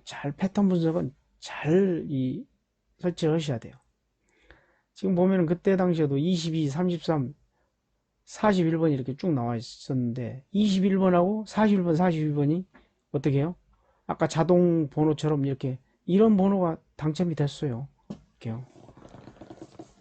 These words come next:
그러면 연번호라고 그래가지고 <clears throat> 꼭 뭐 저기가 안 해야 되겠다라는 거. 연번호가 계속 나왔잖아요. 이십삼, 이십사. 그죠? 예, 여기도 삼십, 삼십팔,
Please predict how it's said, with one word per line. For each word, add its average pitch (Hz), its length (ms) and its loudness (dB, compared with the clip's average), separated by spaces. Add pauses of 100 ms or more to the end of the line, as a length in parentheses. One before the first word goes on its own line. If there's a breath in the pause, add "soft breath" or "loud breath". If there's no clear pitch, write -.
(180)
그러면 180 300 0
연번호라고 185 680 8
그래가지고 160 680 2 (140)
<clears throat> 165 400 8
꼭 180 280 0 (220)
뭐 143 240 0
저기가 151 600 2 (380)
안 131 160 2
해야 165 180 6
되겠다라는 127 480 0
거. 135 180 -8
연번호가 190 540 4
계속 190 320 2
나왔잖아요. 131 380 -2
이십삼, 156 420 -2
이십사. 123 400 -10 (500)
그죠? 165 320 -4 (960)
예, 127 220 -6
여기도 135 200 -4
삼십, 165 380 -4
삼십팔, 127 560 -10